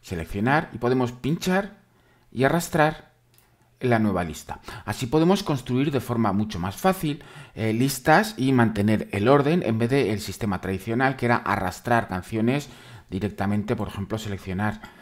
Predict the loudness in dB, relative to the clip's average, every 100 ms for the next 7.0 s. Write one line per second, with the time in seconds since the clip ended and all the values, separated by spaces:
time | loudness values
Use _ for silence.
0 | -20 -18 -6 -2 -2 -4 -6 -4 -2 2
1 | 2 -2 -6 -20 -10 -6 -6 -6 -4 -2
2 | -2 -2 -2 -4 -4 -2 -2 -4 -10 -2
3 | 0 -2 -6 -4 0 2 0 -4 -4 -2
4 | 0 -2 -4 -4 -4 -2 -2 -2 -4 -6
5 | -4 -4 -4 -14 -20 _ -12 -6 2 4
6 | 2 -2 -6 -4 -6 -4 2 2 2 -6